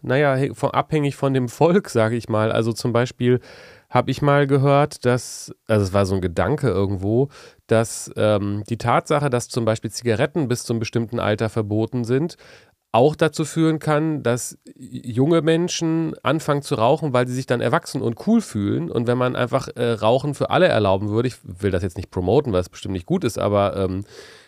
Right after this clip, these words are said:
wenn du jetzt sozusagen einem Z-, einem Fünfjährigen sagst, „Ja, rauch doch“,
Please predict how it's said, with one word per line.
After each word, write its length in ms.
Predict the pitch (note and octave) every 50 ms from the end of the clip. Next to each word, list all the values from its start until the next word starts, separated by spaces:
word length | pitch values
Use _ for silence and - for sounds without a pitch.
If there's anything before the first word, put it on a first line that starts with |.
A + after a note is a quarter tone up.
| _ _
wenn 140 | - A2+ A2
du 40 | A#2
jetzt 160 | A2+ A2+ -
sozusagen 600 | - A#2 G#2+ - A2+ A#2 A2+ A2+ A2+ A#2+ B2 A#2+
einem 180 | A#2+ B2 A#2+ A2+
Z-, 160 | - - A#2+
einem 340 | A#2+ A#2+ A#2+ A#2 A#2 A#2+ A2
Fünfjährigen 500 | - C#3+ C#3+ D3 - - C3+ C3+ C3+ B2
sagst, 220 | C3 B2+ B2 -
„Ja, 80 | C3+ A2+
rauch 240 | A2 B2 D#3+ F3+ -
doch“, 340 | - C3 A#2 C#3+ D3 -